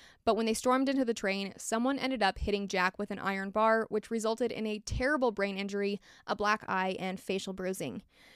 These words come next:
At the time, no one owned up to it, and many of the robbers expressed deep regret for Jack's injuries,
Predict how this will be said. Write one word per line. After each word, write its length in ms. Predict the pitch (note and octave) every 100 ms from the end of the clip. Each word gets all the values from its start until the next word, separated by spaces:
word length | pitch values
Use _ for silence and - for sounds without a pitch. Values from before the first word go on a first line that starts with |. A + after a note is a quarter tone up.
| - -
At 160 | C4
the 80 | E4
time, 360 | - B3+ B3 B3
no 260 | A3 G#3+ G#3
one 140 | G#3
owned 200 | - G#3+
up 120 | C#4 -
to 120 | D#4+
it, 200 | D#4 -
and 240 | A3 G#3+ A3
many 200 | B3+ F#4
of 80 | F4
the 100 | C4
robbers 380 | A#3 A3+ A3+
expressed 600 | - - - G3 - G#3
deep 220 | - A#3 B3+
regret 380 | A#3 G3+ F#3
for 120 | - G3+
Jack's 300 | F#3+ F#3 -
injuries, 440 | B3+ C#4 C4+ B3+